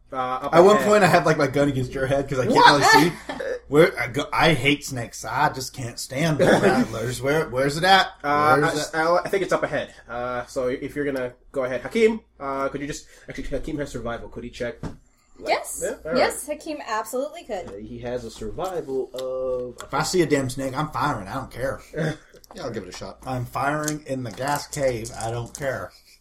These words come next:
Speaker 4: Uh, one success.
Speaker 3: Oh, <laughs> um, for one success, Zap, I'll tell you, it doesn't sound like a snake.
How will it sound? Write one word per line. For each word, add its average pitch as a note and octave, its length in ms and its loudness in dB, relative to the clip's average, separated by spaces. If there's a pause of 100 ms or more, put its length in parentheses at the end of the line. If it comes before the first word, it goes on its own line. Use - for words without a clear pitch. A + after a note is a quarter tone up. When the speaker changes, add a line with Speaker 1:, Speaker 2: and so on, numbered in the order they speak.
(800)
Speaker 4:
Uh, B2 320 0
one C3+ 140 -4
success. - 340 -14
Speaker 3:
Oh, - 560 -8 (500)
<laughs> - 0 -
um, G#3+ 480 -6 (720)
for A3+ 280 -4
one C4+ 260 -2
success, B3 580 -4
Zap, G3+ 400 -6
I'll G3 220 -4
tell G3 200 -8
you, G3 140 -4
it F#3+ 60 -8
doesn't G3+ 220 -8
sound F#3 180 -12
like F3+ 140 -16
a - 40 -20
snake. - 360 -16